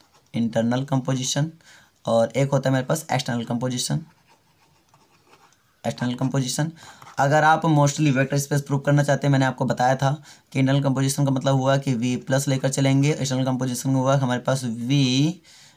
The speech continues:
अ, सॉरी, एक्सटर्नल कंपोजिशन मतलब, अ, ये हुआ कि स्केलर मल्टीप्लिकेशन दिखाएंगे आप, वेक्टर एडिशन, और इस, इसमें था स्केलर मल्टीप्लिकेशन अगर आप दिखाते हैं, ठीक है।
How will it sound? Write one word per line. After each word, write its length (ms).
अ, 60
सॉरी, 340
एक्सटर्नल 340
कंपोजिशन 320
मतलब, 340
अ, 40
ये 380
हुआ 240
कि 140
स्केलर 220
मल्टीप्लिकेशन 560
दिखाएंगे 340
आप, 220
वेक्टर 500
एडिशन, 480
और 160
इस, 180
इसमें 260
था 100
स्केलर 240
मल्टीप्लिकेशन 580
अगर 220
आप 100
दिखाते 380
हैं, 220
ठीक 120
है। 140